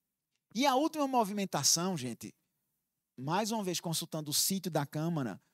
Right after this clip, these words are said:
né, dos Deputados na internet, a gente vê que foi requerida a criação de uma comissão especial, tá certo? Pra avaliar, analisar e discutir o novo P N E, e tá aguardando, e atualmente o processo,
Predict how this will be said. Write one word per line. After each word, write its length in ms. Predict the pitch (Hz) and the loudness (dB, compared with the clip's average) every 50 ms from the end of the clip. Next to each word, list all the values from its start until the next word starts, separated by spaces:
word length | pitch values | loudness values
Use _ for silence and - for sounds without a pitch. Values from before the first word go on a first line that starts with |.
| _ _ _ _ _ _ - | _ _ _ _ _ _ -12
né, 200 | 110 131 160 180 | -8 -8 -8 -8
dos 160 | 151 151 - | -8 -8 -6
Deputados 400 | 151 143 143 - 151 135 123 127 | -6 -6 -4 -4 -4 -4 -4 -4
na 100 | 139 135 | -6 -6
internet, 500 | 135 127 - 123 120 123 143 156 160 - | -6 -6 -6 -8 -6 -6 -8 -8 -6 -6
a 40 | 147 | -4
gente 280 | 135 165 175 - 180 | -4 -4 -4 -6 -6
vê 220 | 156 123 160 165 170 | -6 -2 -2 -2 -2
que 180 | 165 - 190 | -2 -6 -8
foi 200 | 175 - - 202 | -6 -4 0 0
requerida 580 | 185 202 214 208 - 220 196 170 165 175 165 180 | 2 2 0 -2 -2 -2 -2 -2 -2 -2 -4 -4
a 40 | 180 | -4
criação 420 | - - 190 185 170 - - 180 | -4 -4 -2 0 0 0 -2 -2
de 80 | 175 190 | -4 -4
uma 100 | 190 175 | -6 -6
comissão 500 | - 202 214 220 233 196 - - 196 196 | -6 -6 -6 -2 0 0 0 0 0 -2
especial, 760 | 196 - - 190 196 190 - - 240 190 143 120 107 101 - _ _ _ _ _ _ _ _ _ _ _ _ _ _ _ _ _ _ _ _ _ _ _ _ _ _ _ | -4 -4 -4 0 2 4 4 4 2 -2 -4 -6 -10 -12 -16 _ _ _ _ _ _ _ _ _ _ _ _ _ _ _ _ _ _ _ _ _ _ _ _ _ _ _
tá 120 | - 139 127 | -6 -2 0
certo? 480 | - - 143 135 147 165 160 202 220 - _ _ - _ _ _ | 0 0 0 0 -2 -4 -6 -8 -14 -16 _ _ -20 _ _ _
Pra 200 | - 160 151 156 | -2 0 2 2
avaliar, 800 | 160 147 139 165 170 175 180 175 151 131 135 135 147 165 - - | 2 2 2 0 0 0 0 -2 -2 -2 -2 -2 -4 -4 -4 -4
analisar 800 | 135 165 160 156 151 160 165 151 127 - 131 131 135 156 196 226 - _ _ _ _ | -6 -4 -2 -2 -2 -2 -4 -4 -4 -6 -6 -6 -8 -8 -10 -10 -14 _ _ _ _
e 80 | - 151 | -12 -12
discutir 460 | 143 160 147 - - 165 - - 160 | -10 -10 -10 -10 -12 -14 -12 -10 -8
o 40 | 165 | -6
novo 280 | 165 151 151 143 - | -6 -6 -6 -8 -10
P 80 | - 156 | -10 -8
N 240 | 156 165 190 208 175 | -6 -4 -4 0 2
E, 240 | 151 147 160 180 - _ - _ - | 2 2 2 0 -4 _ -20 _ -10
e 160 | 180 196 226 | -8 -8 -8
tá 260 | - - 214 185 190 | -4 -2 0 0 0
aguardando, 800 | 202 196 208 214 233 185 175 156 165 165 175 180 185 165 208 208 | 0 2 2 2 2 2 0 -2 -2 -4 -4 -4 -4 -6 -8 -6
e 120 | - 185 | -2 0
atualmente 680 | 196 190 185 - 202 214 202 175 170 165 175 175 - 202 | 0 0 0 0 0 0 0 0 -2 -4 -6 -6 -8 -8
o 80 | 226 269 | -10 -8
processo, 840 | - - 220 190 165 - - 165 127 131 127 131 - - - 247 | -4 -2 0 2 2 2 2 2 0 0 0 0 0 0 -2 -6